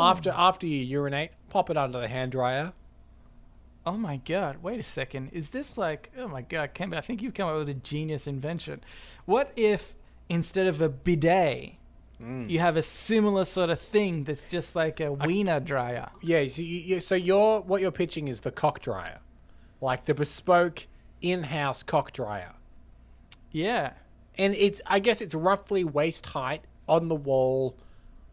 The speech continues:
Speaker 1: a little, a little, do you, do you insert it in? Is it like
Speaker 2: Mm.
Speaker 1: you dip it in?
Speaker 2: What we have, you have to think about what's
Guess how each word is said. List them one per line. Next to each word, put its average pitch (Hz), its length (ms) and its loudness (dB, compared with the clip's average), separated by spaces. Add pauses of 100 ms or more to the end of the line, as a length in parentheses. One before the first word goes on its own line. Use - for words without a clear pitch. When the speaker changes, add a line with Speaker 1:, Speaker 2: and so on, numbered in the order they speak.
(120)
Speaker 1:
a - 80 -10
little, 160 500 4
a 156 140 0
little, 165 400 0 (220)
do 160 80 -2
you, 175 120 2
do 147 80 -10
you 165 180 -4
insert 175 420 2
it 160 100 -4
in? 196 260 -2 (920)
Is 165 100 0
it 180 100 0
like 170 180 4
Speaker 2:
Mm. - 20 -6
Speaker 1:
you 165 80 -2
dip 160 240 0
it 156 80 0
in? 208 260 0 (1700)
Speaker 2:
What 196 320 2
we 196 100 4
have, 233 240 4
you 208 80 8
have 269 140 4
to 339 80 -10
think 262 240 -4
about 208 320 2
what's 165 340 -2